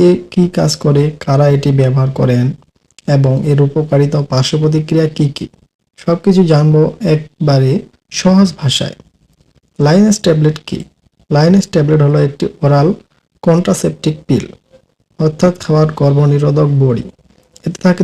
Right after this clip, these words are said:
দুটি হরমোন, ইথিনিল এস্ট্রাডিল যা একটি ইস্ট্রোজেন এবং লাইনেস্টেরনল যা একটি প্রজেস্টিন। এই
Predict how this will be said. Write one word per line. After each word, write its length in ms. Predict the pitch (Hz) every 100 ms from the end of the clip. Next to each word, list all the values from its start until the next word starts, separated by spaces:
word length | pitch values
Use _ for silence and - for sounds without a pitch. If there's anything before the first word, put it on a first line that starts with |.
| 151
দুটি 260 | 143 160
হরমোন, 460 | 151 131 127 127 143 240 - _ _ _ _ -
ইথিনিল 440 | 165 170 190 196 208 302
এস্ট্রাডিল 680 | 156 - - 147 147 143 127 233 - _ _ -
যা 180 | 147 143 156
একটি 260 | 156 - 143 170 - - _ -
ইস্ট্রোজেন 580 | 175 - 160 131 101 98 - _ _ _ -
এবং 200 | 165 156 151 139
লাইনেস্টেরনল 880 | 147 160 175 - 160 147 139 127 160 240 _ _ _ -
যা 220 | 147 143 143 151
একটি 260 | 151 143 165 202 _ -
প্রজেস্টিন। 640 | 147 139 147 - 117 101 - _ _ _ _ _
এই 160 | 160 160